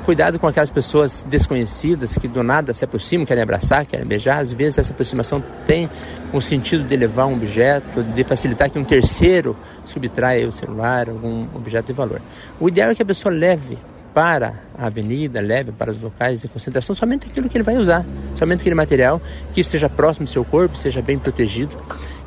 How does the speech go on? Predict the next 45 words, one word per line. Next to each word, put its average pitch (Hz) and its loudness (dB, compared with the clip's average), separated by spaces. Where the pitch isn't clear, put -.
que 170 4
as - 0
pessoas 170 2
andem 160 0
junto 147 -4
com 131 -4
familiares, 117 2
junto 127 -4
com 113 -4
amigos, 147 -2
evitem 151 -4
ficar 127 -2
sozinhas, 120 -4
que 151 -2
moderem 151 4
também 135 -2
no 147 -2
consumo 135 -4
do 113 0
álcool, 139 0
né? 143 -8
A - -6
par-, 123 2
o 135 4
excesso 147 0
do 113 -6
álcool 135 -2
acaba - -4
tornando 143 0
a 170 0
pessoa 131 -4
mais 123 -2
vulnerável 117 -4
e 127 0
expondo 131 -2
ela 127 0
a 143 -2
uma 131 -2
série 131 -2
de 110 -2
riscos 113 -6
e 104 -8
crimes 117 -6
aí 110 -6
que, 117 -10